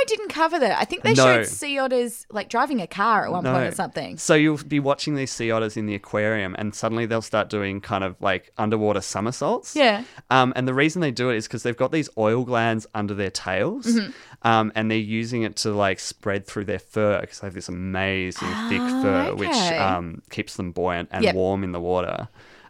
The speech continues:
Speaker 2: Um, yeah, so that's what they're doing. They spend a lot of time grooming. They also spend a lot of time blowing into their fur. So they, bl-
Speaker 1: Ah.
Speaker 2: um, they, s-, they're up on the water and they're, like,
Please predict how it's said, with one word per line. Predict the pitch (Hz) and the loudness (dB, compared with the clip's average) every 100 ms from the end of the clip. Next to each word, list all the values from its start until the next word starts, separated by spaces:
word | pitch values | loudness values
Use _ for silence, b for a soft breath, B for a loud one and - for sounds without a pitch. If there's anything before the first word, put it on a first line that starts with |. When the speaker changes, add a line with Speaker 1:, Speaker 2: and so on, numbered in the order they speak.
| - | 0
Speaker 2:
Um, | 107 101 95 | 4 4 2
yeah, | 113 127 | 0 0
so | - 120 | 2 0
that's | - | 0
what | 131 123 | -2 0
they're | 113 | 2
doing. | 104 123 104 | 2 0 0
They | 101 | -2
spend | - 117 | -2 -2
a | 110 | 2
lot | 107 | 2
of | 113 | 0
time | - 110 104 | -2 -2 -2
grooming. | 101 104 101 107 | -2 0 0 0
They | 123 | 2
also | 127 143 | 2 0
spend | - 135 | -2 2
a | |
lot | 120 120 | 2 2
of | |
time | 123 107 | 0 -2
blowing | 104 107 104 107 117 131 107 | 0 2 4 4 2 0 -2
into | 127 - | -4 -2
their | 127 123 | 0 -2
fur. | - 123 127 160 202 B B B B - 508 659 719 | 0 0 2 2 -2 B B B B -12 -8 -2 4
So | 587 | 6
they, | - | 8
bl- | 247 | 6
Speaker 1:
Ah. | - 170 131 127 117 | 4 0 -2 0 0
Speaker 2:
um, | 113 | 0
they, | 120 | -2
s-, | 120 - - - 131 | -4 -10 -20 -12 0
they're | 135 | 0
up | 139 | 0
on | 131 | -2
the | 113 | -2
water | 107 107 113 110 | 2 2 2 0
and | 104 | 0
they're, | 104 101 | -2 0
like, | 101 98 | 0 -2